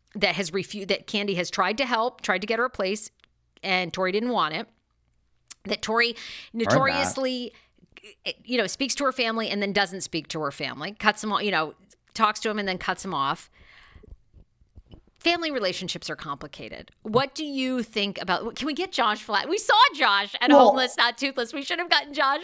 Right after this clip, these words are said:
Speaker 1: I, I want, like, Josh, what are you doing? Are you helping?
Speaker 2: I was, well, I was just gonna say, like, you know, a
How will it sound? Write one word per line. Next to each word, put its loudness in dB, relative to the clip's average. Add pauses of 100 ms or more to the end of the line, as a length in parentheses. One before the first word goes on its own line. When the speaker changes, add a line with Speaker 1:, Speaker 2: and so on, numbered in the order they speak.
(160)
Speaker 1:
I, 6
I 2
want, 0
like, -4 (100)
Josh, 6 (420)
what 0
are 0
you 0
doing? 2
Are 2
you -2
helping? 0 (720)
Speaker 2:
I 10
was, 12
well, 10
I 8
was 8
just 8
gonna 8
say, 10
like, 6
you 6
know, 6
a -6